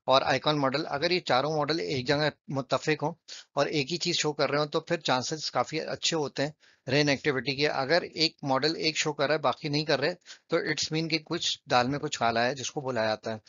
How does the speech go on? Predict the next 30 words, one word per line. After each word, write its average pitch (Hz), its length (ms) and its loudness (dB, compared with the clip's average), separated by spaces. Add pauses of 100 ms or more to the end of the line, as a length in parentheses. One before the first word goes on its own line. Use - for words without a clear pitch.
(260)
तो 147 100 0
उसके - 360 -2
ऊपर 170 180 2
जो 156 120 4
है 165 100 2
फोरकास्ट 147 560 0
नहीं 147 240 0
की 127 140 -4
जाती। 139 380 -2 (400)
और 120 640 2 (500)
उस 170 220 4
वक्त 175 300 2
तक 160 120 4
जो 151 140 -4
है 160 300 2
मैं 143 300 2
हमेशा 131 360 -2
कहता 147 260 0
हूँ 147 60 -2
कि 151 60 2
अवॉइड 135 280 2
करें 139 300 0 (640)
कि 147 200 4
कोई 151 220 0
बड़ा 143 200 6
स्टेटमेंट 135 480 -2 (140)
ना 123 220 4
दिया 120 260 0
जाए, 139 200 -2 (300)
बाकी 180 320 6